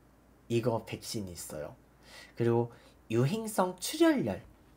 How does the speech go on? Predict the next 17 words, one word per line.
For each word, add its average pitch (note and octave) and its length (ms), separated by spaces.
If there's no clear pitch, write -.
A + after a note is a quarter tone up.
이거 A2+ 200
백신 - 340
있고요. F2+ 400
그리고 C#3+ 540
로타바이러스라는 G#3 1300
백신이 B2 480
있는데 F#2+ 520
이 C#3+ 140
로타바이러스가 G3 960
특이한 B3 360
거는 E3+ 320
백신을 D3 640
주사로 A3+ 340
맞는 E3 300
게 C#3 80
아니고 A#2+ 400
원샷, F3 480